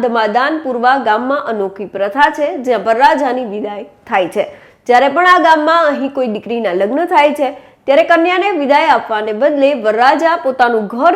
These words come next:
છોડીને અહીંયા સ્થાયી થઈ જાય છે અને ઘરના જમાઈ બનીને રહે છે. આપને જણાવી દઈએ કે છોકરો પોતાનું આખું જીવન ઘરજમાઈ બનીને અહીં વિતાવે છે. ઘરજમાઈ થોડા દિવસો માટે છોકરીના ઘરે રહે છે અને બાદમાં દીકરીના પરિવાર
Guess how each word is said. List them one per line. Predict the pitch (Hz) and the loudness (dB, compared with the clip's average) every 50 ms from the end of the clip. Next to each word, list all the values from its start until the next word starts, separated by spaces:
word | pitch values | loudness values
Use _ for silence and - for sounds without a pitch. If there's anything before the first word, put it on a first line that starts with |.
| 339 - | 0 -2
છોડીને | 294 277 262 262 269 277 320 311 | -2 -2 0 0 -2 -4 -4 -4
અહીંયા | - 226 214 214 208 185 185 180 - | -6 -6 -6 -6 -6 -6 -6 -8 -10
સ્થાયી | - 202 202 247 311 320 339 | -8 -4 -4 -4 -2 -2 -4
થઈ | 320 302 262 | -4 -2 2
જાય | 302 277 277 277 277 | 2 2 2 0 -4
છે | - - - - _ _ _ - | -8 -8 -12 -20 _ _ _ -8
અને | 262 311 370 320 269 320 | -4 -4 -2 0 0 0
ઘરના | 294 311 339 359 339 269 | 0 0 -2 -2 0 -2
જમાઈ | 285 247 247 262 277 233 208 | -2 -2 -2 -2 -2 -2 -4
બનીને | 190 185 175 180 185 190 214 - _ _ _ - 220 247 | -4 -6 -6 -8 -10 -12 -14 -14 _ _ _ -6 -4 -4
રહે | 247 240 208 185 190 | -2 -2 -4 -6 -4
છે. | 220 202 - - _ _ - | -6 -8 -8 -10 _ _ -14
આપને | 208 208 - 208 214 220 | -12 -8 -6 -6 -4 -4
જણાવી | 220 233 254 277 294 277 302 | -4 -2 -2 -2 -2 0 -2
દઈએ | 320 320 320 349 | -2 -2 -4 -6
કે | 349 349 | -8 -6
છોકરો | 311 262 - 269 285 294 277 262 | -6 -8 -4 -4 -4 -4 -4 -6
પોતાનું | - - 226 226 226 - - - - 294 | -6 -4 -4 -4 -6 -8 -6 -4 -4 -4
આખું | - - - 392 370 277 294 | -4 -6 -6 -4 -2 -2 -2
જીવન | 277 233 180 - - - - _ _ _ - - 214 | -2 -2 -4 -6 -8 -20 -20 _ _ _ -12 -4 0
ઘરજમાઈ | 247 262 254 302 320 330 359 381 392 302 | 0 2 2 0 0 2 0 0 2 2
બનીને | 294 285 285 285 294 294 302 294 262 | 2 2 2 0 0 -2 -2 -2 -2
અહીં | 240 220 214 196 185 | -4 -4 -8 -8 -8
વિતાવે | 214 208 254 262 277 285 311 302 269 | -6 0 4 4 4 4 2 -2 -2
છે. | 302 285 339 427 277 220 | -4 -4 -4 -6 -8 -6
ઘરજમાઈ | 233 214 202 240 233 262 269 311 330 - | -6 -4 -4 -2 -2 0 0 0 -2 -2
થોડા | 302 294 294 302 320 285 269 | -2 0 2 2 2 2 0
દિવસો | 277 269 269 320 302 285 | -2 -4 -4 -4 -4 -2
માટે | 277 269 254 269 294 302 294 - | -2 -4 -2 -4 -6 -6 -8 -12
છોકરીના | 262 - - 254 254 247 240 208 175 180 202 | -14 -12 -10 -8 -6 -4 -4 -6 -6 -6 -8
ઘરે | 202 214 254 294 269 | -4 -4 -2 -2 0
રહે | 202 202 196 220 220 | -2 -2 -2 -4 -4
છે | 185 156 - - - - _ _ _ - - | -6 -8 -10 -10 -18 -20 _ _ _ -10 0
અને | 254 269 247 | 0 2 6
બાદમાં | 285 294 302 285 294 311 339 381 381 330 311 | 6 6 6 6 4 2 2 2 0 0 -2
દીકરીના | 269 - 269 285 285 294 302 294 247 | -4 -4 -4 -2 0 0 0 0 0
પરિવાર | - 233 240 233 240 240 254 | -4 -4 -2 0 2 2 2